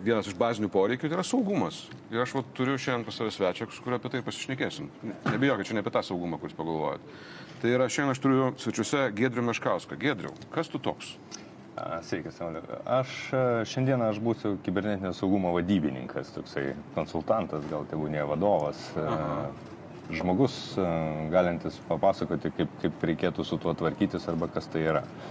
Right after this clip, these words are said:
Speaker 1: Tai vat man žiauriai įdomu šitoj vietoj ir taip ir, taip ir yra iš karto. Aš daug gir-, girdi, žinai, dabar vis tiek daug girdim mes apie tą kibernetinį saugumas, kibernetinis saugumas. Ir visi gal galvojame, kibernetinis saugumas tai yra, va ten yra kažkur tai blogi, blogi pikti dėdės už sienos, kurie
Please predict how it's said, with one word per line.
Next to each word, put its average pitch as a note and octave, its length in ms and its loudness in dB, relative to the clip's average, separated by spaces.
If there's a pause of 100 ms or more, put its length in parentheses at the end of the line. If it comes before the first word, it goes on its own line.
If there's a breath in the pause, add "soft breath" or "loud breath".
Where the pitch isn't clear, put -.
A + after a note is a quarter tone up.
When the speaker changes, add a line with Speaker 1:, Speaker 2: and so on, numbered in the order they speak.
(560 loud breath)
Speaker 1:
Tai C3 160 2
vat C3 160 2
man C3 180 4
žiauriai C3 260 6
įdomu A#2 220 2
šitoj A#2 180 2
vietoj G#2 200 2
ir F2+ 40 -2
taip G#2+ 180 0
ir, G2+ 80 2 (100)
taip B2 200 4
ir A2+ 120 6
yra A2 120 4
iš F2+ 100 0
karto. G2 280 0 (480 loud breath)
Aš A2+ 160 2
daug C3 240 4
gir-, A2 160 4
girdi, A#2+ 260 4
žinai, F2+ 160 0
dabar F2 160 2
vis F2+ 220 -2
tiek E2+ 160 0
daug G#2 160 4
girdim F2 180 2
mes D#2+ 140 -4
apie E2 100 -4
tą - 80 -4
kibernetinį F#2+ 460 0
saugumas, D3+ 340 2
kibernetinis G#2+ 280 0
saugumas. G2 340 2
Ir G2+ 80 2
visi A#2+ 100 0
gal G#2+ 140 4
galvojame, G#2+ 340 4
kibernetinis G#2 400 2
saugumas B2 320 4
tai A#2+ 120 2
yra, A#2 100 4 (560 loud breath)
va A2+ 160 4
ten A2+ 160 2
yra G#2+ 100 6
kažkur G2 240 0
tai G#2+ 80 4
blogi, G2 320 4
blogi G#2 320 4
pikti - 300 0
dėdės G2+ 340 4
už - 140 -2
sienos, D3+ 420 2
kurie A2+ 220 2